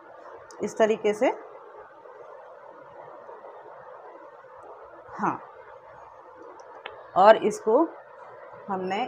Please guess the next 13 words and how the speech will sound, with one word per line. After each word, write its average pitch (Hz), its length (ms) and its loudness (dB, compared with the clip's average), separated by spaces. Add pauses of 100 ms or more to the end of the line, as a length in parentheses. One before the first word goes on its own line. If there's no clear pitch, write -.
इस - 180 -8
तरीके 202 360 2
से 220 140 0
इस 214 100 0
पर 285 120 0
shift 196 380 0
कर 185 180 4
दिया 180 300 6
है। 208 180 0 (2500)
देख 262 180 12
सकते 311 280 8
हैं 320 180 12
friends 302 420 8